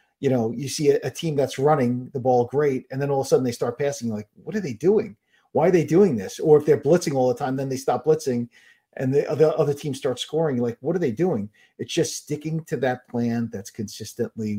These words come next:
working to me. And I think that's, uh, a, a huge part of,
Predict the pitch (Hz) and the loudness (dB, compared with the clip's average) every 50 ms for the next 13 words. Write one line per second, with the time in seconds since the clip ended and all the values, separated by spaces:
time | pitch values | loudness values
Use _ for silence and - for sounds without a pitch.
0 | 98 95 98 98 - _ 92 92 - - 90 90 95 95 90 - - 107 101 101 | -6 -8 -8 -10 -10 _ -14 -14 -14 -12 -12 -12 -12 -12 -12 -10 -10 -8 -8 -8
1 | - - 113 113 117 - 131 123 117 - 120 110 107 - - - - - _ _ | -6 -6 -6 -8 -4 -4 -4 -4 -4 -4 -4 -4 -4 -6 -8 -12 -12 -14 _ _
2 | _ _ _ _ _ _ _ - 110 107 107 104 104 104 101 101 101 98 - - | _ _ _ _ _ _ _ -4 -2 0 0 0 0 -2 -2 -2 -4 -6 -8 -10
3 | - _ _ _ _ _ _ - 127 131 131 131 - 127 127 120 - - 147 131 | -14 _ _ _ _ _ _ -8 -6 -6 -6 -4 -2 -2 -2 -2 -4 -2 -2 -2
4 | 120 - - - - 127 113 117 - - 113 113 110 107 107 107 104 - - - | -2 -4 -6 -2 0 0 0 0 -2 -4 -4 -4 -2 -2 -4 -6 -6 -10 -16 -20